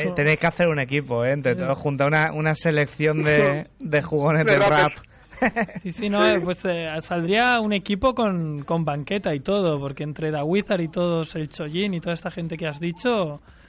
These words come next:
Speaker 2: ya sois unos cuantos, ¿eh? Todos
Speaker 3: Sí,
Speaker 2: jugones.
Speaker 3: sí, hay más, sí, se ha hablado, se ha hablado de eso, se ha hablado de que hay peña que juega,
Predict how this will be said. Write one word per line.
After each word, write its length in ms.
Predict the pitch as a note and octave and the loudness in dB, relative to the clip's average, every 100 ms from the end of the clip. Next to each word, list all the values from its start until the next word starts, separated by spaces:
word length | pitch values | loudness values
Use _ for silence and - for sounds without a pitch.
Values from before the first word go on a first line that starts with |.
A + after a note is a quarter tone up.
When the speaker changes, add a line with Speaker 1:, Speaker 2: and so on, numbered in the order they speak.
| - - - | -20 -20 -10
Speaker 2:
ya 100 | E3 | -8
sois 220 | E3 G3+ | -4 -2
unos 240 | G3+ D3 - | -2 -2 0
cuantos, 480 | G3+ G3+ D#3 C3+ E3 | 2 2 -2 -6 -6
¿eh? 180 | G#3 - - - - - - - | -8 -10 -20 -20 -20 -20 -18 -6
Todos 240 | D#3+ E3+ | -4 0
Speaker 3:
Sí, 120 | - D#3+ | 2 4
Speaker 2:
jugones. 200 | E3+ A3+ | 4 4
Speaker 3:
sí, 100 | G3+ | 4
hay 100 | F#3+ | 4
más, 220 | G3 G#3+ - | 4 2 0
sí, 60 | G3+ E3+ - - - | -8 -8 -14 -20 -2
se 60 | G3 | 4
ha 40 | |
hablado, 300 | A3 G#3+ A#3+ - | 6 6 4 4
se 60 | G3+ | 4
ha 60 | |
hablado 260 | G3+ A3 G#3+ | 6 6 4
de 60 | G3+ | 2
eso, 180 | A3+ F3+ | -2 -2
se 80 | F3+ | 0
ha 40 | |
hablado 240 | F3+ F#3 F#3 | 2 4 6
de 120 | F#3 | 4
que 80 | F#3 | 2
hay 60 | F#3 | 2
peña 280 | F#3 F#3 | 2 2
que 80 | F3 | 0
juega, 320 | D#3+ F#3 E3 | 2 2 0